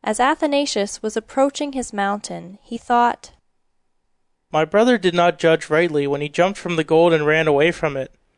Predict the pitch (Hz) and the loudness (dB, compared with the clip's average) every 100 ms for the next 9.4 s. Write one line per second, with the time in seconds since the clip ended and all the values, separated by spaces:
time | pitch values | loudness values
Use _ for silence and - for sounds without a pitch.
0 | _ _ - 156 156 196 240 233 196 160 | _ _ -6 -2 2 4 4 4 4 2
1 | 143 139 175 247 - _ _ _ _ _ | 2 2 2 0 -4 _ _ _ _ _
2 | _ _ _ _ _ _ _ _ _ 247 | _ _ _ _ _ _ _ _ _ -4
3 | 240 247 262 320 330 - 254 220 180 175 | -4 -2 2 2 0 -4 -4 -2 -6 -6
4 | 196 196 - 226 240 226 214 214 208 - | -6 -6 -4 -4 -4 -6 -6 -6 -10 -8
5 | - 254 277 - - 180 175 180 _ _ | 0 0 0 -4 -4 -4 -4 -10 _ _
6 | _ _ _ - 208 202 208 196 - 240 | _ _ _ 0 2 0 -4 -10 -2 2
7 | 269 302 269 - 233 240 226 165 156 - | 2 2 -2 -4 -4 -4 -6 -6 -8 -12
8 | _ - 214 233 247 - 208 202 226 - | _ -6 -4 -4 -6 -6 -6 -2 -2 -2
9 | - 190 170 190 | -6 -10 -10 -14